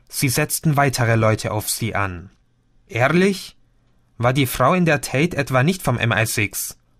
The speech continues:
unterbrach ihn Carlo. „Äh, doch. Sie hat nichts mit dem Syndikat zu tun.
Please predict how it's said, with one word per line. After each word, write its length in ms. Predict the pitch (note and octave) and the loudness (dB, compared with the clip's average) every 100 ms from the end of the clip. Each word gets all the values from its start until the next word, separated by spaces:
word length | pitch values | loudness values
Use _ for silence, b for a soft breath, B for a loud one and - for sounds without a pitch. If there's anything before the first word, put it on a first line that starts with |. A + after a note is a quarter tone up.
| _ | _
unterbrach 540 | B2+ A#2+ B2+ A#2+ B2+ - | -4 0 -2 0 -2 0
ihn 220 | C3 B2 | -2 -2
Carlo. 560 | - A2+ A#2 A#2+ A#2 - _ _ _ _ _ - _ | -2 0 0 0 -2 -8 _ _ _ _ _ -20 _
„Äh, 300 | - C#3 C#3 B2 | 0 2 2 0
doch. 520 | - C3 G#2+ - - - b b | 2 4 4 0 -10 -14 b b
Sie 320 | - - D3 B2+ | -8 0 2 2
hat 180 | D#3 | 2
nichts 320 | D3+ E3 - E3 | 2 2 2 0
mit 140 | D#3 | 2
dem 100 | D3+ | 0
Syndikat 580 | - D3 C3+ - B2 - | 0 2 0 0 -2 0
zu 140 | B2 | -2
tun. 540 | - A#2 G#2+ G2 F2 | -2 -4 -4 -6 -10